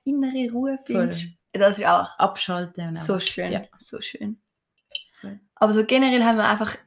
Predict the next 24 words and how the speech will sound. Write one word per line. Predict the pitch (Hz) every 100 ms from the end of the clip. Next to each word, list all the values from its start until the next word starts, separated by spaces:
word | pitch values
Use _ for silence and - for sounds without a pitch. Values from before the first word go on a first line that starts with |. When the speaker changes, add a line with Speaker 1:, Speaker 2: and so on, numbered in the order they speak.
| -
Speaker 1:
ähm, | 196 190 185 185 190 _ - - -
das | 202 190
jetzt | 190
auch | 180 -
halt, | 180 - -
halt | 196 180 -
anhand | 185 - 190 202 196 - - -
von | 190
so | 185 185
einem | 185 180
Beispiel | 180 - - 175 - - _ _ -
wie | 190 190
Gym | 185 233 240
aufgezeigt, | 233 214 - 196 190
weil | 185
ich | -
finde, | 190 190
es | -
ist | -
einfach | 190 - - -
mega | 185 175
gut, | 185 214 220 214 - _ _ -
weil's | 202 190
halt | 190 180 180